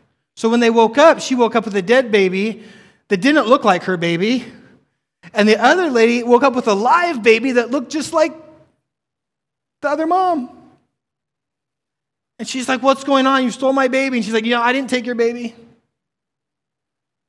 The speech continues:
This is mine." "No, it's not. It's mine." So they end up before the king to argue out this dispute.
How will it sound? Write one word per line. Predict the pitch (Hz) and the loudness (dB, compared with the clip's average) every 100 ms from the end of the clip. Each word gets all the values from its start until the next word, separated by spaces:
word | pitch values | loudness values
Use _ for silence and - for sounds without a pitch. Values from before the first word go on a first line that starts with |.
| _ | _
This | 202 | -8
is | 240 | -4
mine." | 214 226 240 190 160 - | 0 2 2 0 -4 -8
"No, | 208 285 262 | -4 -2 -2
it's | 220 - | -4 -4
not. | 277 302 233 - - _ _ _ _ _ _ _ _ _ _ _ _ _ _ _ _ _ _ _ | -4 -4 -8 -12 -20 _ _ _ _ _ _ _ _ _ _ _ _ _ _ _ _ _ _ _
It's | 196 | -6
mine." | 233 277 285 240 - - _ | -4 -2 -4 -6 -14 -20 _
So | - 220 | -12 -2
they | 220 | 0
end | 220 277 | 2 2
up | 294 277 | 2 2
before | 220 240 226 | 0 2 2
the | 208 | 0
king | - 240 214 | -2 -2 -2
to | 190 | -2
argue | 190 208 202 196 | -2 -2 -2 -2
out | 180 | -2
this | 180 170 | -4 -10
dispute. | 165 - 214 170 | -12 -10 -6 -6